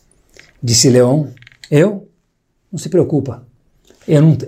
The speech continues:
eu não estou com sede. Eu posso partilhar minha água com você. Eu não estou com sede. Eu posso dar minha água para você." Mi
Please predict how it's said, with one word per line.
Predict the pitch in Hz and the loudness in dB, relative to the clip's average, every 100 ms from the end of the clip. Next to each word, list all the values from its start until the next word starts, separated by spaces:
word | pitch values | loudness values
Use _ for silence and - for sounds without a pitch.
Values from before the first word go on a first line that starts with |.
| - | -4
eu | 156 | 0
não | 139 143 | 2 2
estou | 139 - 143 | 2 0 -2
com | 131 120 | 0 -2
sede. | - 113 95 - - _ _ _ _ _ _ _ _ | -2 -2 -4 -10 -20 _ _ _ _ _ _ _ _
Eu | 180 131 | -2 0
posso | 160 160 151 | 0 0 -2
partilhar | 151 131 - 139 127 127 | -2 -2 -2 -2 -2 0
minha | 120 120 | -2 -2
água | 113 | -2
com | 113 120 113 | -2 -2 0
você. | 113 - - - _ _ _ _ _ _ _ _ - - - - - - - _ - - - | -2 -4 -10 -14 _ _ _ _ _ _ _ _ -20 -20 -20 -10 -8 -8 -10 _ -20 -20 -4
Eu | - 131 | 2 4
não | 135 135 180 | 6 4 4
estou | 175 - 175 160 | 2 2 2 2
com | 165 | 2
sede. | - 127 90 82 - - _ _ _ _ _ _ | 2 0 -2 -4 -14 -20 _ _ _ _ _ _
Eu | 139 - | -2 0
posso | - 135 135 - 151 - - _ _ | 0 2 2 0 0 -2 -14 _ _
dar | 123 123 117 | 0 2 4
minha | 120 123 110 | 2 2 0
água | 107 110 110 117 - _ _ | 0 -2 -2 -4 -8 _ _
para | 120 110 | -4 -2
você." | 101 104 104 - - _ _ _ _ _ _ | -2 -4 -6 -10 -18 _ _ _ _ _ _
Mi | 120 123 143 190 165 | 2 4 4 2 -2